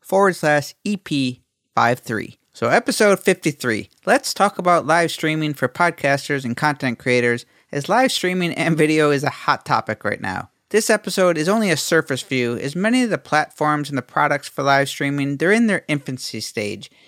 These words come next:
and I am just starting to figure out my own strategy. So this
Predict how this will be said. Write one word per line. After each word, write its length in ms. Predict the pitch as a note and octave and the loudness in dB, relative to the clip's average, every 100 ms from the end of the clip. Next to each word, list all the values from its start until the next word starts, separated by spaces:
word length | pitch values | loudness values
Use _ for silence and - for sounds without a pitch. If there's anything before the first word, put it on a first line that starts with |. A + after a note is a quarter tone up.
| _ | _
and 80 | D#3+ | -2
I 80 | G3 | 0
am 160 | A#3 F#3+ | 2 0
just 140 | D#3+ | -2
starting 320 | - D3+ C#3+ | 0 0 0
to 60 | C3+ | -2
figure 240 | C3 B2+ | 0 2
out 120 | A#2+ | 2
my 300 | A#2+ C#3 C#3+ | 2 4 4
own 180 | C3 A2+ | 2 -4
strategy. 640 | - G#2+ G#2+ G#2 G#2+ G#2 G#2+ _ _ _ | -4 -4 -2 -4 -6 -10 -10 _ _ _
So 140 | - | -8
this 240 | D#3+ A#3+ | -4 -2